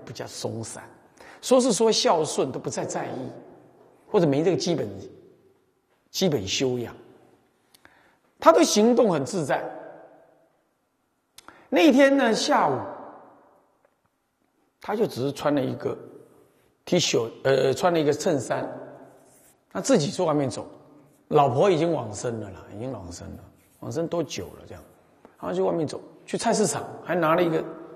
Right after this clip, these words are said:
一袋，一袋，一袋橘子嘞，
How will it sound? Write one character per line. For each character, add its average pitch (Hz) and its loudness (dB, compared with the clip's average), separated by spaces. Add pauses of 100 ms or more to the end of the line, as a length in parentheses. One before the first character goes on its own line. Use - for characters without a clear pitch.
(380)
一 170 2
袋， 185 2 (540)
一 160 -4
袋， 185 0 (320)
一 156 -2
袋 170 0
橘 131 -2
子 135 -4
嘞， 98 -8